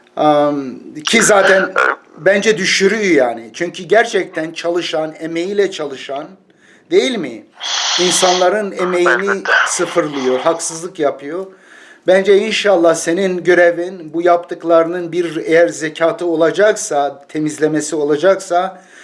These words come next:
Speaker 1: sen bunları ilan etmen, e, isimlerini ilan
Speaker 2: Muhtemelen,
Speaker 1: etmen.
Speaker 2: e, muhtemelen öyle olacak. E, çünkü biliyorsunuz böyle en iyi hackerları, Facebook'a girmeyi başaranları veya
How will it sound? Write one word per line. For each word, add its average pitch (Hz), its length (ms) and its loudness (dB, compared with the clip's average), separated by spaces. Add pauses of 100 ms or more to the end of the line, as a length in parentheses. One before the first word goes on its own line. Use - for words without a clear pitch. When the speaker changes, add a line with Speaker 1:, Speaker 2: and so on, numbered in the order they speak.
(240)
Speaker 1:
sen 190 320 2
bunları 180 320 4
ilan 180 440 2
etmen, 143 480 -6 (880)
e, 131 360 -2
isimlerini 156 600 2
ilan 165 260 2
Speaker 2:
Muhtemelen, 151 420 0
Speaker 1:
etmen. - 260 -4 (1400)
Speaker 2:
e, 147 40 2
muhtemelen 160 560 0
öyle 165 220 0
olacak. 127 500 -4
E, 123 40 -2 (160)
çünkü 139 280 -4
biliyorsunuz 135 680 -2
böyle 123 160 2 (220)
en 156 60 -6
iyi 156 140 -6
hackerları, 143 680 0 (220)
Facebook'a 143 440 0
girmeyi 131 380 -2
başaranları 131 640 2
veya 127 200 4